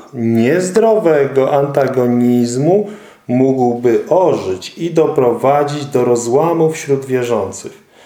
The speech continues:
Przez modlitwę i włożenie rąk apostołowie zjednoczyli się z wierzącymi w Samarii.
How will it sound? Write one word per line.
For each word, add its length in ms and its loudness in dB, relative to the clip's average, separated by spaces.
Przez 360 0
modlitwę 720 -2
i 120 -4
włożenie 760 2
rąk 480 0
apostołowie 840 0
zjednoczyli 800 -4
się 240 0
z 80 -8
wierzącymi 720 0
w 80 -10
Samarii. 600 -2